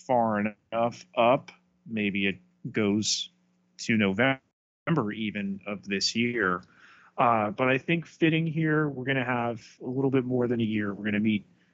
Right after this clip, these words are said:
Kamala Khan for the first time, and then we will get her on the big screen.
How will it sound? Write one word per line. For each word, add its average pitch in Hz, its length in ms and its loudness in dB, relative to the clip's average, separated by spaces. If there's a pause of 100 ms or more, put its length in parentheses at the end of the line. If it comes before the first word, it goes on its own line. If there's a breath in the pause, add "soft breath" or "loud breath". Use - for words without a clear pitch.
(120)
Kamala 110 300 2
Khan 98 420 -2 (140)
for 117 100 0
the 104 80 -2
first 95 340 -2
time, 98 460 -4
and 98 240 -2
then 95 500 0
we 98 200 -2
will 95 420 -4 (500)
get 127 180 4
her 123 360 -2 (100)
on 127 120 -4
the 127 80 -2
big 147 400 -2
screen. 170 880 2